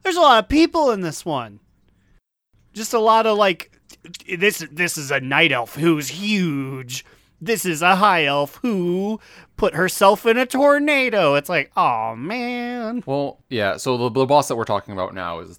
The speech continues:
Speaker 2: called the Primal Council, and there's, like, four of them, like, one for each of the four primal elements.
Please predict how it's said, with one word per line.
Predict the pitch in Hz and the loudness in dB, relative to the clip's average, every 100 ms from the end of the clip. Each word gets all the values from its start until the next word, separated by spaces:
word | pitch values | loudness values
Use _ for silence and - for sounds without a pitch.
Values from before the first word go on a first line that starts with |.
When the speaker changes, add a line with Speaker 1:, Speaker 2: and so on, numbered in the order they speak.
| _ | _
Speaker 2:
called | - 90 | -10 -8
the | 87 | -8
Primal | - 101 101 87 | -4 0 0 -2
Council, | 85 85 80 - 80 82 | -10 -12 -12 -12 -10 -10
and | 85 | -8
there's, | 85 85 92 | -10 -8 -6
like, | 85 - - | -6 -8 -16
four | _ - _ - 92 104 156 175 175 | _ -20 _ -14 -8 -4 -4 -4 -4
of | - 170 175 | -4 -6 -2
them, | 185 185 180 175 123 | -2 -2 -4 -10 -6
like, | 113 95 | -8 -8
one | 107 110 101 | -8 -8 -6
for | 101 | -6
each | 101 - | -6 -8
of | 95 | -14
the | 101 | -10
four | 110 107 107 104 101 | -8 -6 -4 -6 -8
primal | - 107 107 107 104 | -4 -2 -2 -4 -6
elements. | 101 107 107 113 113 - - | -4 -4 -4 -6 -10 -12 -16